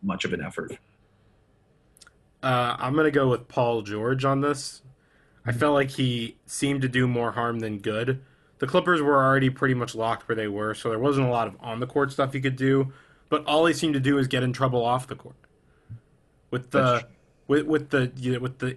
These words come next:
Speaker 2: issues with Damian Lillard and the, the family issues, and then the, he gets a game-winning shot hit over him, and he goes, the response is, "That's not a very good shot."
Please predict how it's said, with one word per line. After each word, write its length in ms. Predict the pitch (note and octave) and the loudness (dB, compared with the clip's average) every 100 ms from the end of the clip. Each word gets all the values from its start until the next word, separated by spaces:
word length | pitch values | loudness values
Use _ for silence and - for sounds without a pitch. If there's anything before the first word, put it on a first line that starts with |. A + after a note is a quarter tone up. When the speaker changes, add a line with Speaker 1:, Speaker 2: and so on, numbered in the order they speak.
| D#3 | -2
Speaker 2:
issues 600 | D#3 - D#3+ D3+ C3+ C3 | -2 2 4 4 4 -2
with 160 | B2 | -6
Damian 400 | A#2+ C3 A#2+ A2 | 0 0 0 -4
Lillard 560 | A#2 D#3+ D#3+ D3+ C#3+ C3 | 0 2 4 4 4 2
and 140 | A2+ | -2
the, 180 | A2 G2+ - | -4 -8 -12
the 100 | - | -14
family 560 | - D3+ D#3 D3 C#3+ C#3 | 0 2 4 2 2 2
issues, 460 | C3 - C3+ B2 | 0 0 0 0
and 100 | A2+ | -4
then 160 | A2 G#2+ | -6 -6
the, 200 | G#2 G2 - - - - _ | -8 -10 -14 -20 -20 -20 _
he 100 | - | -10
gets 180 | A2+ B2+ | -2 0
a 140 | A#2+ A2 | -2 -4
game-winning 520 | - C#3 C#3 C#3 A#2+ | -2 0 2 2 0
shot 300 | - B2+ B2+ | 0 2 2
hit 100 | B2+ | 2
over 340 | C3 B2+ C3 | 2 2 0
him, 100 | B2+ | 0
and 100 | A2+ | -2
he 60 | G#2+ | -6
goes, 460 | A#2 A2+ G#2 A#2 B2+ | -6 -6 -6 -10 -6
the 80 | |
response 400 | B2 A2+ B2 A#2+ | -6 -4 -4 -4
is, 100 | A#2 | -4
"That's 220 | A2 A#2+ C3+ | -2 -2 0
not 160 | B2 | 0
a 20 | |
very 240 | A2+ A#2 A2+ | 0 -2 -2
good 160 | G#2+ | -6
shot." 460 | - B2 A#2 A#2 A#2+ | -4 0 0 0 -4